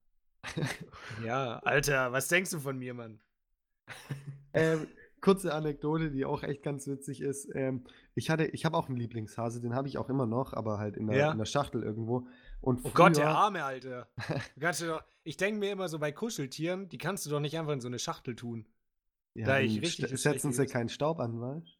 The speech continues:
Speaker 2: Ja, okay.
Speaker 1: Ähm, nee, auf jeden Fall.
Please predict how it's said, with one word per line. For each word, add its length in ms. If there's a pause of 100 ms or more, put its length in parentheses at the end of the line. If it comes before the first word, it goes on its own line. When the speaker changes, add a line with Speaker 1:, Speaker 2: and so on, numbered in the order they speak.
(440)
Speaker 2:
Ja, 280
okay. 260
Speaker 1:
Ähm, 80 (480)
nee, 160
auf 240
jeden 260
Fall. 360